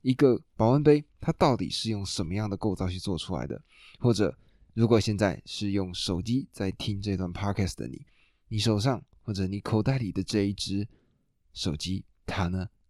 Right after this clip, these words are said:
到底是怎么样去组成的？它呢拥有电池，拥有背板，拥有很多很多精密的仪器，而我们呢却完全并不知晓。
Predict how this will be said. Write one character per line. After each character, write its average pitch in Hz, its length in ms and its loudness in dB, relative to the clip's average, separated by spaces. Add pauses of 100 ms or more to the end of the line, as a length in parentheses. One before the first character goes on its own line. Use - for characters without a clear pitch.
(120)
到 101 200 2
底 62 140 -6
是 85 300 -6 (140)
怎 - 180 -4
么 71 120 -6
样 92 180 -2
去 95 160 -4
组 - 160 -14
成 - 240 -10
的？ - 180 -12 (340)
它 113 160 0
呢 123 220 -2 (280)
拥 98 120 -4
有 92 160 2
电 131 240 2
池， 107 300 0
拥 107 180 -4
有 95 60 -4
背 113 260 4
板， - 180 -4 (180)
拥 95 140 -6
有 90 140 -4
很 101 340 -2
多 117 220 -2
很 107 160 -4
多 85 160 -4
精 98 240 -4
密 107 220 -6
的 78 100 -4
仪 73 160 -8
器， - 320 -6 (220)
而 101 120 2
我 101 140 6
们 80 160 -4
呢 101 220 -4 (260)
却 78 320 0 (200)
完 92 220 -4
全 - 320 -4 (240)
并 98 160 -2
不 82 120 -4
知 98 160 -4
晓。 - 260 -4